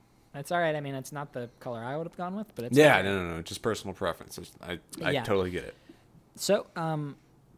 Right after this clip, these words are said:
Speaker 1: again, one zero one zero one nine zero seven, thank you so much for the review. And if you wanna get shouted out on the podcast, leave us a review on iTunes.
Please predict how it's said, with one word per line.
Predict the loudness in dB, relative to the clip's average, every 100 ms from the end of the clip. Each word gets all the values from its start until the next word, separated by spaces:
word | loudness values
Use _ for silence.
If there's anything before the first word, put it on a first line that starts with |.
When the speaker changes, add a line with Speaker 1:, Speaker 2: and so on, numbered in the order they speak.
| -6
Speaker 1:
again, | -6 0 2 2 0
one | 0 0
zero | 2 0
one | 0 -2 -4
zero | -2 0 0 -2
one | -2 -4 -2
nine | -2 -2 -2
zero | -2 -2
seven, | -2 -4 -4
thank | -4
you | -2
so | 0 0
much | -2 -4
for | -4
the | -2
review. | -2 -2 -4 -4
And | -6 0
if | 0 0
you | -6
wanna | 0 2 2
get | 0
shouted | 0 2 2 4
out | 4
on | 4
the | 0
podcast, | 0 -2 0 -6 -4 -8
leave | -6 -6
us | -6
a | -8
review | -6 -6
on | -6
iTunes. | -8 -8 -10 -14